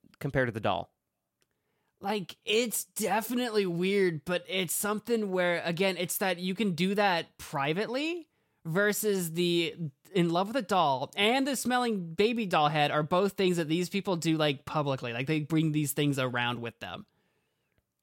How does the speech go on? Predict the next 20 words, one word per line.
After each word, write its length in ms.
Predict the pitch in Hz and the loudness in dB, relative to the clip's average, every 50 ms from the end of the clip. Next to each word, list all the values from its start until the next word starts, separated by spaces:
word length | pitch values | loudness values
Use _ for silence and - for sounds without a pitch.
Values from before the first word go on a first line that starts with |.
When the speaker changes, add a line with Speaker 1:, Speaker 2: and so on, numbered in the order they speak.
| _ _ _ _ _ _ _ _ _ _ _ _ _ _ | _ _ _ _ _ _ _ _ _ _ _ _ _ _
Speaker 2:
And 160 | - 175 175 | 2 4 4
Speaker 1:
Yeah. 40 | 160 | 6
Speaker 2:
that 240 | 180 175 185 202 - | 6 6 6 4 4
somehow 420 | - 233 208 185 180 180 170 170 | 2 2 2 4 4 4 6 6
is, 200 | 175 170 160 156 | 6 6 4 2
is, 300 | 160 - - 165 156 143 | 0 0 2 2 2 2
like, 200 | 160 151 143 - | 2 0 -2 0
the 120 | - 147 127 | -2 -2 -2
hurdle 420 | - - 139 135 131 143 165 196 185 | -2 -2 -4 -2 -2 -2 -4 -4 -4
for 160 | - 214 202 | -2 -2 0
me. 340 | 196 202 202 214 233 254 - - | 0 0 0 0 -2 -4 -6 -4
I 140 | 156 156 160 | 0 0 0
kinda 500 | 151 - - - 143 151 156 160 165 185 | 0 -2 -8 -4 -2 0 0 2 2 0
think 340 | 175 - 190 175 165 147 - | 0 0 0 0 0 -2 -6
car 300 | - - 151 143 143 160 | -6 -2 0 2 2 2
lover, 520 | 165 175 175 180 185 208 214 226 226 233 - _ _ _ _ - - - | 2 2 2 2 2 0 -2 -2 -4 -6 -8 _ _ _ _ -20 -20 -12
while 420 | - 156 160 170 160 160 156 156 156 | -6 0 2 4 6 6 6 4 2
definitely 560 | 147 - 180 165 165 - 214 196 185 190 180 | 0 0 0 0 0 0 -4 -2 0 0 2
strange 680 | - - - - 170 165 160 170 185 208 226 220 190 190 - | 0 0 0 0 2 2 4 4 2 2 0 -2 -4 -4 0
and, 420 | 165 156 151 151 143 143 135 - | 0 2 2 2 2 0 -2 -6